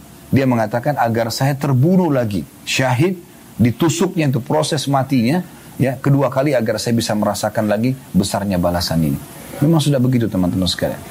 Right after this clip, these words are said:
Kita boleh tetap menjaga hubungan baik dengan siapapun, karena itu ada nilai pahalanya di sisi Allah Subhanahu wa taala. Tapi jangan lupa, ada hari di mana kita kembali kepada Allah Subhanahu wa taala. Sadari poin ini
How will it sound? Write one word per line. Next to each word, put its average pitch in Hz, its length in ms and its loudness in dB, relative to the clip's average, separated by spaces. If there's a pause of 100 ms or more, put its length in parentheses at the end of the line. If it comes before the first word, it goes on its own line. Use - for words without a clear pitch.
(420)
Kita 180 240 2
boleh 156 240 2
tetap 131 160 0
menjaga 110 400 2
hubungan 101 320 2
baik 101 160 2
dengan 90 240 -4
siapapun, 120 560 -2
karena 92 160 -2
itu 110 160 0
ada 98 160 2
nilai 113 240 2
pahalanya 147 400 0
di 104 160 2
sisi 101 160 -2
Allah 101 240 0
Subhanahu 95 400 -2
wa 82 60 -4
taala. 87 240 -2 (320)
Tapi 143 240 -2
jangan 135 240 2
lupa, 135 560 0 (240)
ada 127 320 0
hari 131 320 0
di 113 160 2
mana 110 240 0
kita 107 160 -2
kembali 98 480 0
kepada 87 320 -2
Allah 98 240 0
Subhanahu 87 560 -2
wa 73 60 -8
taala. 76 260 -2
Sadari 139 480 0
poin 131 240 -2
ini 170 240 2